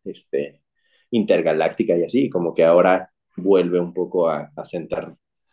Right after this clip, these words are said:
como los pies en la tierra. Entonces, o sea, no es mala, no es mala, pero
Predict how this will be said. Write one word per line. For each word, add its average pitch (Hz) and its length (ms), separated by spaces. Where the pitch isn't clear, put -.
como 95 220
los 85 160
pies 90 240
en 90 100
la 82 160
tierra. 82 220
Entonces, 90 500
o 123 60
sea, 120 100
no 110 140
es 135 80
mala, 123 420
no 95 100
es 92 80
mala, 101 340
pero 80 360